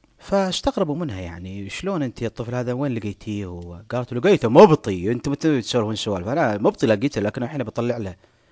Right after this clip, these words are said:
بشوف الطريقة شلون أطلع له إثبات." قالوا: "طيب، آه، كم عمره؟" قالوا: "عم-، قالت: 'عمره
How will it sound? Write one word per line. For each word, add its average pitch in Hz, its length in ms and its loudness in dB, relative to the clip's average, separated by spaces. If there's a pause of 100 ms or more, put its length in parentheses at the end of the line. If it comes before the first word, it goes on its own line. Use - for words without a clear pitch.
بشوف 110 260 -2
الطريقة 120 380 -2
شلون 90 460 -8 (400)
أطلع 107 260 0
له 104 120 0
إثبات." 90 380 -2 (720)
قالوا: 120 140 -4
"طيب، 123 340 -6
آه، 123 280 -6 (120)
كم 202 220 2
عمره؟" 156 360 2 (120)
قالوا: 120 280 -8
"عم-، 139 180 -10
قالت: 127 300 -6
'عمره 151 320 -2